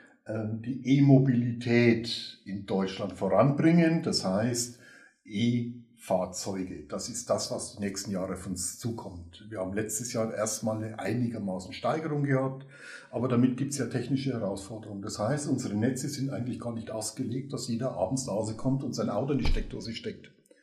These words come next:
Ja? Also braucht der Gesetzgeber und die, äh,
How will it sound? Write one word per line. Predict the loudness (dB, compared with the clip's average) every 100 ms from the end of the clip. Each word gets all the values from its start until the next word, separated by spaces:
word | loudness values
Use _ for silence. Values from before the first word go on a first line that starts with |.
| _ _
Ja? | 0 0 -2 -12 -16 -16 0
Also | 4 6 8 6 4
braucht | 6 6 6 2
der |
Gesetzgeber | 0 0 0 -2 -2 -2 0 2 2 2
und | 2 2 0
die, | 0 0 -2 -6 -18 -20 -20 _ -18
äh, | -12 -10